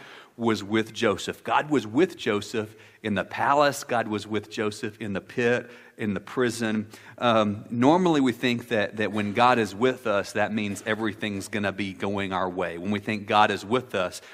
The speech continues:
we normally think that means nothing bad's gonna happen, only good stuff's gonna happen. But that's not what we see in the life of Joseph. That's not the li-, that's not the pattern we see in the life of Jesus Christ.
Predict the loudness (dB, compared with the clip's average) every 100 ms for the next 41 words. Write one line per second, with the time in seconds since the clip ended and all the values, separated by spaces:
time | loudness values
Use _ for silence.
0 | -6 0 4 4 2 0 -4 -2 -2 -2
1 | -4 -2 -2 -2 2 4 4 0 -4 -2
2 | -2 -2 -4 -6 -6 -8 0 0 2 -4
3 | -4 -8 -6 -6 -6 -6 -6 -6 -18 0
4 | 0 4 4 6 4 2 -2 -2 0 2
5 | 2 0 -6 -4 -2 -4 -4 -4 -4 -4
6 | -2 -2 -2 -4 -4 -4 -4 0 0 0
7 | -4 -4 -6 -4 -2 -2 -2 -6 -12 -12
8 | -10 -12 -4 -2 -2 -6